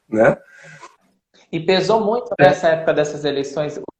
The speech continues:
Speaker 2: ânimos ficaram muito pesados, né?
Speaker 1: Ficaram, ficaram. Mas aí, aí eu pensei, quando eu perdi o meu perfil recentemente, falei, "Gente, eu não vou mais voltar, tô cansado também, né, disso, não vou mais, não vou mais postar." Aí voltei com o meu perfil
Speaker 2: Ô, Fábio.
Speaker 1: físico só, cara, mas logo me deu vontade.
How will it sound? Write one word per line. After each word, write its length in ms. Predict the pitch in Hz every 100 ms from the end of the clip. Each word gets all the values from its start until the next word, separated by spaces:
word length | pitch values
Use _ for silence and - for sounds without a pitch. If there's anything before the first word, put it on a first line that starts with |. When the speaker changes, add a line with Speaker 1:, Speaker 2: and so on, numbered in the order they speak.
| 165
Speaker 2:
ânimos 240 | - 175
ficaram 200 | - 165
muito 140 | 165 170
pesados, 520 | 151 135 131 127 131
né? 80 | 139
Speaker 1:
Ficaram, 460 | 143 - 120 98 - _
ficaram. 400 | - - 107 - - 139
Mas 240 | 139 147
aí, 260 | 175 196 - - - - _ _ _ _ _ _ _ - -
aí 520 | 135 139 156 180 190
eu 120 | 185
pensei, 440 | 190 196 - 190 190
quando 200 | 202 208
eu 120 | 180
perdi 420 | 202 160 135 135
o 40 | 175
meu 160 | 160
perfil 360 | 143 131 139 139
recentemente, 540 | 151 151 147 143 147
falei, 160 | - 151
"Gente, 180 | 147 147
eu 60 | 143
não 160 | -
vou 160 | 170 -
mais 220 | 156 143
voltar, 400 | 135 117 120 117
tô 80 | -
cansado 600 | 139 - 123 113 131 120
também, 500 | - 110 110 123 147 123
né, 160 | 131
disso, 480 | 110 110 143 - -
não 120 | 139 135
vou 120 | 139
mais, 340 | 127 117 - -
não 100 | 175
vou 80 | 165
mais 140 | 147
postar." 420 | - 135 - - - _ _ _ _ _ _ _ _ _ _ _ _ _
Aí 120 | 127 143
voltei 340 | 170 175 175
com 120 | 202
o 20 |
meu 140 | 208 220
perfil 340 | 226 - 208
Speaker 2:
Ô, 60 | 226
Fábio. 160 | 214 226
Speaker 1:
físico 340 | 220 214 190
só, 300 | - 147 139
cara, 260 | 147 143 151
mas 240 | 170 170
logo 320 | 180 185 196
me 100 | 202
deu 140 | 196 202
vontade. 540 | 220 196 151 151